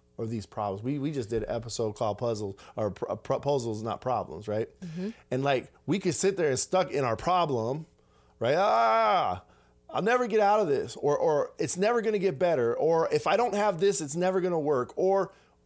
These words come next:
Speaker 1: or, "Okay, okay, God, use me, use what necessary tools are necessary
Speaker 2: Mm-hmm.
Speaker 1: for me then to come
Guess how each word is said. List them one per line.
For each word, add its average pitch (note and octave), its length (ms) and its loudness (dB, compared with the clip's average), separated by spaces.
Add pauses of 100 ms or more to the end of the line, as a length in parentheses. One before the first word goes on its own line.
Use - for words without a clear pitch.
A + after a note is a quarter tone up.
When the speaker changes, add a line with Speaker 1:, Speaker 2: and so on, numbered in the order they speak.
(140)
Speaker 1:
or, E3 160 2
"Okay, E3+ 340 0
okay, D#3 280 -2
God, C3+ 340 -2 (340)
use G#3 480 -2 (240)
me, D3 360 -2 (360)
use E3 320 0
what E3+ 180 0
necessary D3 680 0
tools D#3 680 -2 (220)
are A#2 120 0
necessary B2 880 0 (140)
Speaker 2:
Mm-hmm. F3 320 -10
Speaker 1:
for D3+ 140 0
me C#3+ 200 2
then F3 240 0
to - 140 -2
come F#3+ 560 0